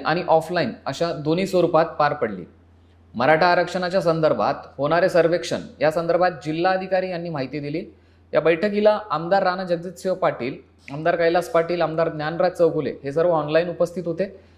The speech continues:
बैठकीत सर्व आमदारांनी वेगवेगळ्या सूचना दिल्या. पोलीस अधीक्षक अतुल कुलकर्णी यांनी धाराशिव जिल्ह्यातील गोवंशीय जनावरांची अवैध कत्तल वाहतूक रोखण्यासाठी विशेष पथकाची स्थापना केली आहे. वीस डिसेंबर रोजी परांडा शहरातील शिकलकर गल्ली येथे अवैधरित्या गोवंशीय जनावरांची कत्तल चालू असल्याची गोपनीय माहिती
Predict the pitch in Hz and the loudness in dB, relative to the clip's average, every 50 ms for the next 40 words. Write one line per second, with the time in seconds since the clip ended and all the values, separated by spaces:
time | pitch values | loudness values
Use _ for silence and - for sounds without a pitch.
0 | _ _ _ - 147 160 165 202 196 208 214 208 - - 208 214 220 214 208 202 | _ _ _ 2 2 4 4 2 0 0 -2 -4 0 2 2 4 4 4 2 2
1 | 202 196 196 196 196 190 175 180 202 185 165 175 180 165 160 160 143 156 170 165 | 2 2 2 2 2 0 -2 -6 -6 -2 -2 -2 -2 -2 -2 -2 0 0 -2 -2
2 | 165 156 135 160 151 135 127 107 92 85 - - - - - 170 196 220 214 220 | -4 -8 -8 -8 -8 -8 -8 -8 -10 -12 -14 -18 -20 2 4 6 6 8 8 8
3 | 202 226 220 - 226 202 202 180 208 208 202 196 196 190 202 196 175 143 120 123 | 8 6 6 6 6 6 8 6 6 6 6 6 6 6 6 6 6 4 4 2
4 | 131 147 151 135 139 143 151 165 170 - 202 190 175 180 180 180 175 180 190 190 | 2 0 2 4 4 6 6 4 4 2 0 0 0 2 4 4 4 4 0 2
5 | 156 151 165 190 196 190 185 - 220 196 202 196 196 196 196 196 196 190 196 202 | 4 4 4 4 2 0 0 0 0 0 2 -2 0 0 0 0 0 0 0 -2
6 | 185 180 190 196 196 - 175 185 - 185 190 180 170 165 165 165 175 165 165 156 | 0 0 0 -2 -2 -2 -2 0 0 0 2 2 0 0 0 -2 -4 -2 0 -2
7 | 151 156 156 151 135 135 110 - 131 143 160 156 139 175 175 165 - 165 151 - | -2 -2 -8 -4 -4 -4 -4 -4 -8 -8 -8 -8 -6 -6 -6 -2 0 0 0 0
8 | - 160 143 165 185 - - 147 131 - 143 143 139 139 123 117 101 80 - - | -2 -4 -6 -6 -10 -4 -4 -4 -4 -4 -8 -12 -10 -10 -10 -8 -8 -10 -12 -18
9 | _ _ _ _ _ _ _ _ - 139 190 208 190 185 208 185 214 208 208 202 | _ _ _ _ _ _ _ _ -4 -2 -2 -2 -2 -2 -2 -2 0 0 4 4
10 | 208 202 185 170 - 147 139 165 180 - - - 151 160 175 185 190 196 202 196 | 4 6 4 4 0 -2 -4 -4 -4 -6 -2 0 0 0 0 0 0 0 0 2
11 | 196 196 185 185 185 185 208 202 185 - - 165 165 180 190 185 196 202 190 175 | 0 0 0 0 0 -2 -4 -8 -8 -8 -10 -4 -2 -2 -2 -2 -2 -2 0 0
12 | 180 180 147 113 - - _ _ _ _ 135 143 143 175 180 180 - 135 156 170 | -2 -2 -2 -8 -10 -14 _ _ _ _ -6 -2 0 0 0 0 0 0 2 2
13 | 196 196 214 202 202 202 202 208 208 185 175 185 185 185 180 175 170 - 196 180 | 2 0 0 0 0 0 0 0 0 0 0 -2 -2 -2 -4 -4 -6 -6 -4 -2
14 | 165 170 165 175 170 165 165 160 156 - 151 165 165 - 160 156 160 - 196 196 | 0 -2 0 0 0 0 0 0 -2 -4 -8 -10 -2 -2 -4 -4 0 0 0 0
15 | 185 185 175 175 180 175 160 165 160 151 147 - 135 143 - 131 147 156 - 170 | 2 0 0 2 2 0 0 0 -2 -4 -4 -4 -8 -8 -2 -2 -2 -2 -2 -4
16 | 175 180 170 160 139 139 139 - 117 135 180 - | -6 -4 -4 -4 -4 -4 -4 -4 -6 -6 -6 -10